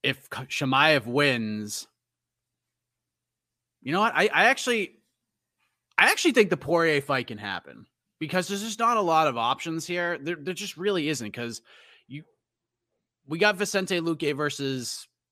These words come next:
Bilal Muhammad coming up. And if this is Bellator, this would absolutely be the fight. Like, the winner of that fight would probably fight Colby next. But this is the U F C,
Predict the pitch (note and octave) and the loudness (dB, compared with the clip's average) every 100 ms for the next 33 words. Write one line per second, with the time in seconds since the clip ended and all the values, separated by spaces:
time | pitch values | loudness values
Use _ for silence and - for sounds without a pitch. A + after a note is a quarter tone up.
0 | - C3 C#3 C#3+ B2 A2+ B2 C#3+ C#3 D3+ | -8 -2 2 2 0 0 -2 -2 -2 -2
1 | D3+ D#3 D#3 - C3 B2 B2 A2+ _ - | 0 2 0 -2 -6 -4 -4 -8 _ -12
2 | A#2 G3 F#3 B2 F#2 A#2+ E3+ F3+ G3+ G#3 | -2 -2 -2 -8 -2 0 0 0 -2 -2
3 | G3+ C#3+ D3 D#3 C3 - D3 D3 - D#3 | -2 -4 -6 -4 -8 -2 2 2 0 -8
4 | D3 D3 C#3+ A2+ A2+ C3 A#2+ - B2+ C#3 | -4 -4 -6 -8 -8 -8 -6 -4 -2 -2
5 | B2 A2+ C3 C3+ B2+ B2 A#2+ A2+ G#2 A2+ | -6 -6 -6 -2 -4 -4 -6 -6 -6 -6
6 | A2+ A2+ A2+ A2 A2+ G#2+ G#2 G2 A#2 - | -6 -8 -8 -8 -6 -6 -6 -8 -8 -10
7 | - _ - _ _ - B2 C3 D3+ D#3 | -20 _ -20 _ _ -8 -8 -6 -8 -4
8 | D3+ C#3+ B2+ - C3+ C#3+ | 0 0 0 -4 -4 -4